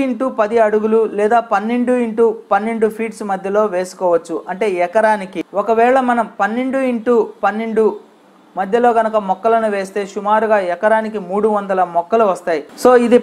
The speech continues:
పరాన్నజీవి మొక్క కాబట్టి హోస్ట్ లాగా మనము జామ, సీతాఫలం, ఉసిరి మొక్కలను వేసుకోవచ్చు. So ఈ విధంగా చిన్న కారు రైతులైతే మూడు ఎకరాలు ఉంటే వన్ బై ఫోర్త్ భాగం వచ్చేసి శ్రీగంధం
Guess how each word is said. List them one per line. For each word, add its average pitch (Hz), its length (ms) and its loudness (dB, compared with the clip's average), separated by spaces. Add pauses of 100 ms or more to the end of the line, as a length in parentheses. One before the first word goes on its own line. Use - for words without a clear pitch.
పరాన్నజీవి 247 680 6
మొక్క 214 260 2
కాబట్టి 208 340 4 (120)
హోస్ట్ 247 400 2
లాగా 220 260 6 (100)
మనము 202 300 4 (480)
జామ, 214 260 6 (200)
సీతాఫలం, 214 520 4 (140)
ఉసిరి 233 280 4 (100)
మొక్కలను 208 440 4
వేసుకోవచ్చు. 170 560 4 (840)
So 240 60 6 (160)
ఈ 240 120 4
విధంగా 262 280 4 (120)
చిన్న 240 180 4 (100)
కారు 254 280 6
రైతులైతే 208 500 6 (680)
మూడు 262 220 8 (140)
ఎకరాలు 233 420 4
ఉంటే 190 220 4 (1080)
వన్ 214 200 4
బై 277 80 8 (140)
ఫోర్త్ 240 340 2
భాగం 208 320 4
వచ్చేసి 196 400 2 (340)
శ్రీగంధం 226 480 6